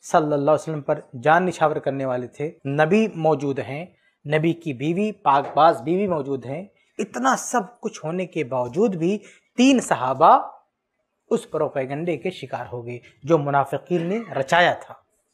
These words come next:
इससे आप समझ सकते हैं कि प्रोपेगेंडा जब बर्पा किया जाता है तो उसके असरात कितने शदीद होते हैं कि नबी की मौजूदगी में,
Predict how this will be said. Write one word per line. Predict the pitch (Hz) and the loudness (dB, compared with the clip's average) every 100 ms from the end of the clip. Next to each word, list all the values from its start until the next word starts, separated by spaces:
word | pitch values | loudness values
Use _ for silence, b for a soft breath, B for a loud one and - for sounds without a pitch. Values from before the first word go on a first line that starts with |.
| _ _ - | _ _ -8
इससे | 151 202 | 0 6
आप | 190 | 6
समझ | 185 190 220 | 6 4 6
सकते | 185 - 156 | 4 2 2
हैं | 180 | 2
कि | 202 190 | 0 -2
प्रोपेगेंडा | 151 147 151 156 180 220 240 240 B B B B | 2 2 2 2 4 6 4 2 B B B B
जब | 131 131 190 | 0 4 4
बर्पा | 147 156 233 240 | 4 6 8 8
किया | 214 185 | 8 8
जाता | 156 151 156 | 8 6 4
है | 147 196 | 6 2
तो | - 180 | 2 -4
उसके | 160 - - 208 | -4 -8 0 2
असरात | - 147 165 165 202 220 | 2 2 6 8 8 6
कितने | 180 185 190 | -2 0 0
शदीद | 185 - 156 170 269 | 0 2 4 8 8
होते | 180 156 - | 8 4 0
हैं | 127 110 _ _ _ _ _ _ - | -10 -12 _ _ _ _ _ _ -4
कि | |
नबी | 156 170 208 | 0 4 2
की | 202 190 | 2 0
मौजूदगी | 156 143 170 202 208 247 | 2 2 2 2 4 4
में, | 180 120 | 4 -2